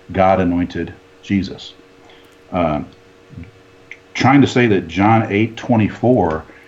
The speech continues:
is a proof text for the Trinity is engaging in eisegesis.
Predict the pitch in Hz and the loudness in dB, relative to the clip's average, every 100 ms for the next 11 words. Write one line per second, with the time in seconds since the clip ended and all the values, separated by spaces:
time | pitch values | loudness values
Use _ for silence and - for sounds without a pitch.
0 | - - - - - 117 131 - 95 - | -8 -4 -4 -4 2 4 4 2 0 0
1 | - - 95 92 80 - 120 123 90 90 | -8 -6 -4 -2 -4 -2 2 2 2 -2
2 | 98 82 90 95 98 92 92 92 90 98 | -2 0 0 2 0 2 0 2 2 0
3 | 104 90 92 76 - - | -4 -2 -2 -2 -10 -14